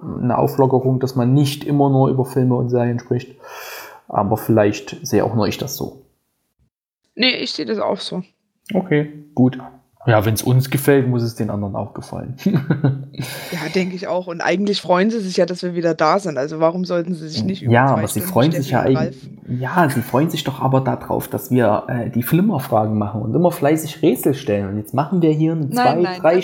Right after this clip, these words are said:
Speaker 1: Stunden.
Speaker 2: ich hab, ich hab das anders verstanden. Die freuen sich, dass wir wieder da sind.
Speaker 1: Ah.
Speaker 2: Egal, was wir machen.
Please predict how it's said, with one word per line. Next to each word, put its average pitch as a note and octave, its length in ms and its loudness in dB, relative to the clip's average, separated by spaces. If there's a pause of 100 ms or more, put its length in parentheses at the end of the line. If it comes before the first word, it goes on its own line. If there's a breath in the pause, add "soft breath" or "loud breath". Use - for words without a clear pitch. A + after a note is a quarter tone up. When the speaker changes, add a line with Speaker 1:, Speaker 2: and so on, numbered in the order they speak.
Speaker 1:
Stunden. G3 180 0
Speaker 2:
ich A#3+ 140 -6
hab, G#3 80 0 (580 loud breath)
ich B3+ 260 -8
hab A3 180 -4
das G3 180 -6
anders F#3 340 -2
verstanden. F3+ 400 -4
Die F#3 80 -6
freuen A3+ 420 0
sich, A#3+ 160 -8
dass F#3+ 280 -12 (100)
wir B3+ 380 4
wieder F#3+ 240 0
da D3+ 320 0
sind. - 340 -14 (220)
Speaker 1:
Ah. E3 580 0
Speaker 2:
Egal, F3+ 400 -4
was - 240 -14
wir D3 80 -14
machen. C3+ 360 -20